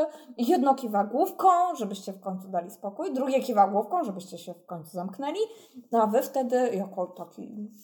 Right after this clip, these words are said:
dobry rodzic, mówicie, „A teraz podajcie sobie rączki, przytulcie się i się przeproście”. I słuchajcie, i w tym momencie widzicie sytuację, gdzie dwoje naburmuszonych dzieci siedzi przed sobą z nienawiścią w oczach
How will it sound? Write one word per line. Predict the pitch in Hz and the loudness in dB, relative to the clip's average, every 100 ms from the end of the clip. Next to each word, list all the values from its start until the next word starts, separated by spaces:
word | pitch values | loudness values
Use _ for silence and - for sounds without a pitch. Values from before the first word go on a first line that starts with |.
| - _ - | -20 _ -10
dobry | - 185 | -6 -2
rodzic, | 185 185 185 277 - - | 4 4 4 -6 -12 -8
mówicie, | 208 208 220 240 - 226 - | -8 -8 -8 -8 -8 -12 -12
„A | |
teraz | 208 226 247 | -4 -2 -2
podajcie | - 214 202 190 196 | -4 -2 -2 -2 -8
sobie | 208 190 | -12 -10
rączki, | 185 277 285 - | -8 -8 -10 -12
przytulcie | - - 196 202 240 262 - 285 | -12 -12 -8 -2 -2 -4 -10 -10
się | - 302 | -8 -10
i | - 320 330 | -6 -2 0
się | - 240 | 2 0
przeproście”. | - 233 226 233 220 - - 180 - _ _ - | 2 -2 2 4 4 2 -10 -14 -14 _ _ -10
I | 269 | -6
słuchajcie, | 277 269 254 277 | 0 0 0 -4
i | 226 | -4
w | 208 | -4
tym | 233 | 0
momencie | 240 226 226 214 | 2 2 0 -4
widzicie | 202 185 - 180 | -6 -8 -12 -12
sytuację, | - - 185 175 - | -12 -2 0 0 -4
gdzie | - 190 | -12 -12
dwoje | 180 190 208 403 | -10 0 2 2
naburmuszonych | 320 196 185 190 185 214 190 180 | 0 -2 -4 -6 -8 -8 -6 -6
dzieci | - 160 - 302 427 _ _ _ | -8 -10 -8 -10 -10 _ _ _
siedzi | - 262 254 233 | -4 0 0 -2
przed | 214 190 | -4 -2
sobą | - 185 185 175 233 | 2 2 2 -6 -2
z | 254 | 2
nienawiścią | 277 262 214 247 - 254 | 6 6 4 0 -2 -2
w | 202 - | -2 -2
oczach | 196 - 190 - - | -4 -4 -10 -10 -16